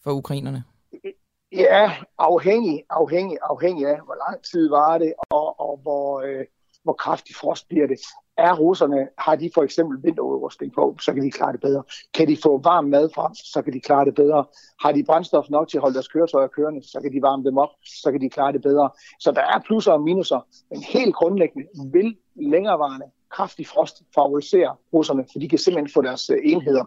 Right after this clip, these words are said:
Speaker 2: bredt ud. Og det er noget af det, de har haft lidt problemer med.
Speaker 1: Men ved vi noget som helst om de, øh, russiske reserver på den måde?
Speaker 2: Nej, det, det, det gør jeg i hvert fald ikke. Øh, vi ved jo, at vinterkrig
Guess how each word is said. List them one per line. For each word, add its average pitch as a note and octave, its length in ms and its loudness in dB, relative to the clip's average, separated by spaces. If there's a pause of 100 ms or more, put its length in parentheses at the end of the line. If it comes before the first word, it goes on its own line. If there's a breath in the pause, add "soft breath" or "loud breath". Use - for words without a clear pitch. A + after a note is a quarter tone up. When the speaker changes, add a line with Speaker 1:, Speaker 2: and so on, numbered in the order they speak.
Speaker 2:
bredt C#3 280 2
ud. G3+ 160 2 (520 loud breath)
Og E3 140 -2
det F#3 100 2
er G3+ 80 4
noget E3 120 6
af - 60 4
det, F3 140 4
de F3+ 80 -10
har C3+ 60 -10
haft - 200 -10
lidt G3 100 -6
problemer D#3 380 -2
med. C3+ 140 -14 (260)
Speaker 1:
Men D#3+ 240 -2
ved C4+ 140 0
vi C#4 80 0
noget G#3+ 200 2
som G3 120 -2
helst F#3+ 260 -2
om E3+ 100 -2
de, D#3+ 160 -4
øh, D3+ 140 0
russiske E3 680 -6
reserver D#3 480 -4 (140)
på F3+ 60 -14
den F3+ 160 -6
måde? F3 200 -4 (1120 soft breath)
Speaker 2:
Nej, - 180 -2 (320)
det, C3 220 -2
det, C3+ 200 -2
det D#3 180 2
gør D#3 80 4
jeg D#3+ 240 4
i C#3+ 40 4
hvert D3 160 2
fald C#3+ 120 2
ikke. - 180 -4 (360 soft breath)
Øh, D3 680 6 (880)
vi D3 160 -2
ved A3 160 4
jo, C#4+ 140 0
at D3+ 180 -2 (120)
vinterkrig D#3 540 0